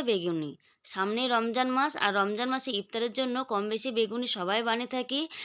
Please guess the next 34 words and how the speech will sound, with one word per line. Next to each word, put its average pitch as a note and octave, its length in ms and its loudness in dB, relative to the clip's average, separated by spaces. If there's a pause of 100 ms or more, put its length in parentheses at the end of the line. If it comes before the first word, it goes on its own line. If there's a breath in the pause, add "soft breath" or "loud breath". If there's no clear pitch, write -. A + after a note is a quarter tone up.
(220 loud breath)
তো A3 60 0 (200)
বেগুনি A3+ 400 2
ভাজার A3+ 300 2 (100)
পরে G3+ 220 4 (160)
দু G#3+ 60 -2 (100)
তিন A#3+ 100 0 (100)
ঘন্টা B3+ 240 0 (100)
পর্যন্ত B3 420 0 (140)
কীভাবে A#3 280 0 (120)
মুচমুচে G#3 440 -2
থাকবে A#3+ 300 0
সেই G3 200 0
রেসিপি G#3 340 -4
আপনার A#3+ 220 -6
সঙ্গে B3 280 -2
শেয়ার A#3 180 0 (100)
করছি। F3+ 300 -6 (440 loud breath)
চলুন F#3+ 260 -2
তাহলে A#3+ 260 0
রেসিপিটি A3 440 -4 (120)
শুরু F3+ 160 -2 (100)
করি। D3+ 180 -8 (600)
বেগুনি C4 400 6
বানানোর C4 340 8 (100)
জন্য A3+ 200 2 (240)
আমি A3+ 180 2
এখানে B3 260 0
একটা C#4 180 -2
ছাঁকনি A3+ 360 2
বসিয়ে A3 260 2
দিয়েছি। G#3 220 0 (100)
প্রথমে A3+ 280 0 (100)
আমি C4 120 2 (200)
দু A3 60 0